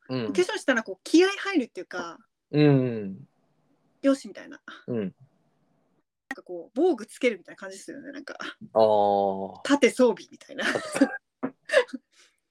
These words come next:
Speaker 2: <laughs> うん。でも、なんて言うんだろう、まあ、めんどくさと思う時はめちゃくちゃある、やっぱり。
Speaker 1: うん。
Speaker 2: 遅刻しそうな時とか。<laughs> みんな電車で、電車で化粧しとるけど。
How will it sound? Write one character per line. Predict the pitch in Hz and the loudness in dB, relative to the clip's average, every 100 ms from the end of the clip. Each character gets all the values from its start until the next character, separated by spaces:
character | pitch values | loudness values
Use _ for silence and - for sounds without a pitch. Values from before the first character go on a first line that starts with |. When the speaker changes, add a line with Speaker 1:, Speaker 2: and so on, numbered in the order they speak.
| _ _ _ _ _ _ _ _ _ - 240 | _ _ _ _ _ _ _ _ _ -18 -8
Speaker 2:
<laughs> | |
う | |
ん。 | 214 196 185 175 170 202 _ _ _ _ _ _ _ _ | -6 -6 -10 -14 -16 -20 _ _ _ _ _ _ _ _
で | - 359 | 2 6
も、 | 349 339 320 247 190 165 _ _ _ _ _ _ _ 262 | 6 6 6 4 0 -10 _ _ _ _ _ _ _ -10
な | 247 247 269 | -8 -4 0
ん | 285 285 | 0 0
て | _ - | _ -12
言 | 190 | -8
う | |
ん | |
だ | 185 | -4
ろ | |
う、 | |
ま | 202 | -2
あ、 | 202 | 0
め | 202 277 | 6 8
ん | 381 392 | 6 2
ど | 392 | -2
く | - | 0
さ | 403 320 - | 4 4 4
と | |
思 | 262 277 | 4 2
う | |
時 | 302 349 | 0 -4
は | 226 | -4
め | 196 | -8
ち | - | -18
ゃ | - | -16
く | |
ち | - | -14
ゃ | - | -8
あ | 190 | -8
る、 | - - | -8 -14
や | 175 | -12
っ | |
ぱ | 160 | -8
り。 | 117 | -4
Speaker 1:
う | 110 | -2
ん。 | 101 95 95 92 123 _ _ _ _ _ _ | -2 -6 -8 -14 -20 _ _ _ _ _ _
Speaker 2:
遅 | - - | -14 -2
刻 | 262 | -2
し | - | -2
そ | - | 0
う | 233 | 0
な | |
時 | 196 185 | -2 -12
と | 180 | -8
か。 | - - | -4 -4
<laughs> | - 214 - _ - - - 208 | -4 -10 -12 _ -20 -18 -8 0
み | 208 | 4
ん | 240 | 6
な | 247 | 4
電 | 226 240 | 4 2
車 | 277 | 2
で、 | 240 240 | -4 -6
電 | 202 208 | -8 -8
車 | 226 226 | -4 -6
で | |
化 | 226 226 | -6 -10
粧 | 196 | -12
し | - | -12
と | |
る | 175 | -10
け | |
ど。 | 165 | -8